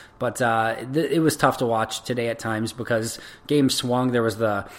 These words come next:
in the Chiefs-Patriots games, the roughing the passer penalty on, on Tom Brady that, uh, it didn't graze his helmet at all. It's just an awful, awful, you know, call in that situation. So the N F L has to fix it,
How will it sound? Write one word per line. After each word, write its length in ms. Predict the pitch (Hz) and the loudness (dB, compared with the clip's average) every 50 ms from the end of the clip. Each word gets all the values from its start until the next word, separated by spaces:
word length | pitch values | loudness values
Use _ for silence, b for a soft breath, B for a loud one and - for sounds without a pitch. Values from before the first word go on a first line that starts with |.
| B B B B | B B B B
in 140 | 127 123 120 | -2 -2 0
the 140 | 113 107 101 | 0 0 -2
Chiefs-Patriots 800 | - - 135 127 120 - - 120 120 117 - 135 127 120 - - | -2 0 0 0 0 0 -2 0 0 0 0 0 -2 0 -2 -4
games, 340 | - 120 120 123 123 117 | -4 -2 0 0 0 -2
the 140 | - 127 107 | -2 -4 -2
roughing 340 | 104 110 113 110 - 131 113 | 0 0 0 0 0 -2 -2
the 80 | 107 101 | -2 -4
passer 420 | - 113 110 120 113 - 131 117 | -4 -2 -2 -2 -2 -2 -2 -4
penalty 540 | - - 120 123 123 120 - - 131 123 113 | -4 -2 -2 -2 -2 -4 -2 -2 0 0 0
on, 240 | 107 107 107 107 101 - | 0 -2 -4 -6 -8 -8
on 180 | - 104 104 | -8 -8 -8
Tom 300 | 101 - 127 123 120 110 | -6 -4 -2 0 0 0
Brady 380 | 110 110 107 113 120 120 123 120 | 0 -2 -2 0 0 0 0 0
that, 320 | 110 110 107 104 - - B B B B B B | 0 -2 -4 -4 -6 -10 B B B B B B
uh, 140 | 104 98 101 | -12 -10 -10
it 340 | 104 113 117 117 113 117 - | -8 -8 -6 -8 -8 -4 0
didn't 520 | - 135 123 120 113 123 - - - - | 2 2 2 2 0 -4 -10 -20 -16 -10
graze 400 | - 131 127 123 120 123 120 - | -4 0 2 4 4 4 4 2
his 140 | 120 104 - | -2 -4 -4
helmet 340 | - 120 127 127 123 117 104 | -2 0 2 2 2 2 0
at 100 | 101 104 | 0 2
all. 220 | 113 120 123 120 | 4 4 4 4
It's 100 | 113 110 | 2 -2
just 140 | 120 113 - | -4 -6 -6
an 100 | 110 95 - - | -6 -8 -10 -10
awful, 400 | - 127 127 135 127 - 127 113 | -6 -4 -2 -2 -2 -2 -4 -6
awful, 500 | 110 117 117 110 - 101 104 - - - _ _ _ - | -4 -2 -2 -4 -4 -6 -10 -12 -12 -16 _ _ _ -16
you 140 | 123 113 101 | -14 -12 -12
know, 120 | 92 92 | -12 -14
call 460 | - - - 131 131 127 127 131 131 | -10 -4 0 2 4 6 6 4 4
in 100 | 120 113 113 | 4 2 0
that 160 | 110 107 - | -2 -4 -6
situation. 760 | - - 113 - 113 104 110 123 127 123 - 135 123 123 120 B B B B B B | -8 -8 -6 -6 -6 -4 -2 -2 -2 -2 -2 -2 -2 -2 -4 B B B B B B
So 360 | B - 127 120 113 110 - - 135 | B 2 2 2 2 2 -2 -4 -2
the 80 | 143 | 2
N 120 | 165 180 170 | 4 4 4
F 80 | - | 6
L 100 | 165 143 | 6 6
has 160 | 135 135 - - | 6 4 2 0
to 80 | 127 | -2
fix 240 | - 131 113 - - | -2 -4 -2 -2 -2
it, 200 | 127 113 - | -2 -4 -4